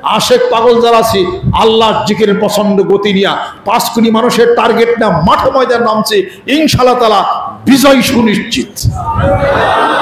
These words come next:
বিশ্বাস হয়? সারা বাংলার জমিনের মুখে চৌষট্টিটা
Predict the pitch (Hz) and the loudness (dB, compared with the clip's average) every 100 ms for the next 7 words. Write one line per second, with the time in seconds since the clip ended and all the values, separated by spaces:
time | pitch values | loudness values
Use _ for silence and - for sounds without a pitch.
0 | - - 143 - 190 208 247 247 180 240 | -2 -2 -2 -2 -2 0 0 0 2 4
1 | 254 208 - - - - - - - - | 4 4 0 -6 -10 -8 -2 -2 0 0
2 | - - - - - - - 240 - - | 0 0 0 0 -2 -2 -2 -2 -4 -8
3 | - - - - - - - - - 208 | -14 -16 -18 -20 -20 -20 -14 -8 0 2
4 | 247 247 240 254 247 247 - 240 247 240 | 4 4 4 2 2 2 2 2 2 2
5 | 233 240 208 156 - - - - 254 254 | 0 2 2 2 -4 -6 -6 2 2 2
6 | 254 - 262 240 | -2 -2 0 0